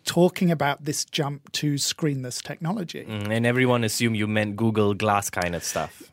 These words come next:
Speaker 1: Yeah, exactly, which is not the point at all. You know, we keep saying this. People forget that you don't need a screen to communicate with somebody else. You know, so when you start talking about five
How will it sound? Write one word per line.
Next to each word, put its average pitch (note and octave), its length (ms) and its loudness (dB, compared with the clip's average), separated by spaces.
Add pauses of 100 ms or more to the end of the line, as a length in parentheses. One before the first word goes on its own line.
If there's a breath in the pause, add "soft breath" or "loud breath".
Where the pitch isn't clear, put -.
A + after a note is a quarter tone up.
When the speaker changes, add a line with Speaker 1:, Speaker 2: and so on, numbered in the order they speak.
Speaker 1:
Yeah, B3+ 260 4
exactly, A#3 400 2
which F#3+ 220 2
is G3+ 140 0
not A3 280 6
the F3 80 -2
point E3+ 320 0
at - 240 -4
all. A#3 240 4
You F3 100 4
know, F3+ 120 4
we F3 80 0
keep - 300 -6
saying A3 340 4
this. D3+ 180 0 (140)
People G#3 440 0 (400)
forget F#3+ 440 -2 (100)
that F3+ 120 -4
you D#3+ 80 -2 (200)
don't F3 220 0
need D3+ 300 -4
a C#3+ 40 -6
screen F3+ 460 0
to - 100 -8 (100)
communicate E3 560 -2
with D3 140 -6
somebody C#3 360 -4 (120)
else. D#3 160 -6 (100)
You F#3+ 60 0
know, D3 100 0 (120)
so F3+ 120 4
when F#3+ 260 4
you G3 60 2
start - 280 -2
talking G3+ 360 2
about D#3+ 240 0
five D3 400 -4